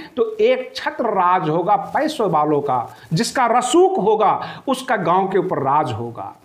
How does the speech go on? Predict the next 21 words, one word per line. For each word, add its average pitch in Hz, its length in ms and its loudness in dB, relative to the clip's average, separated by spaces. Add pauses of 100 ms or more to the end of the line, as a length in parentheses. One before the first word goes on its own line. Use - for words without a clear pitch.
(180)
और 247 200 0
जिस 311 240 2
तरह 247 120 0
से 240 160 -2
पश्चिम 226 460 -2
बंगाल 196 380 2
से 190 180 -2
खबर 185 420 -2
आई, 175 380 0 (280)
फिर 311 120 2
इतने 339 340 0
बड़े 320 200 2
तामझाम 294 540 0
करने 330 240 0
की 311 120 0
क्या 311 220 0
जरूरत 381 420 -2
थी? 107 220 -16 (460)
रही 226 220 2
बात 262 300 0
ये, 262 120 4